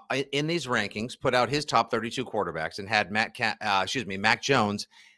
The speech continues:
at twenty-fifth out of thirty-two heading into the two thousand and twenty-three season. To me, that's too, that's too low, but I'm not saying, like, "Put him in the top ten, he's top twelve."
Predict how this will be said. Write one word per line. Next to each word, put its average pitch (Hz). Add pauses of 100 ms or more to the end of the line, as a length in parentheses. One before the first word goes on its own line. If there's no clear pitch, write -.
(100)
at 156
twenty-fifth 202
out 156
of 135
thirty-two 151
heading 127
into 117
the 110
two 127
thousand 107
and 98
twenty-three 107
season. 98 (640)
To 180
me, 175 (300)
that's 151
too, 175
that's 151
too 196
low, 127
but 135
I'm 143
not 147
saying, 143
like, 110
"Put 170
him 175
in 151
the 147
top 143
ten, 135
he's 151
top 147
twelve." 135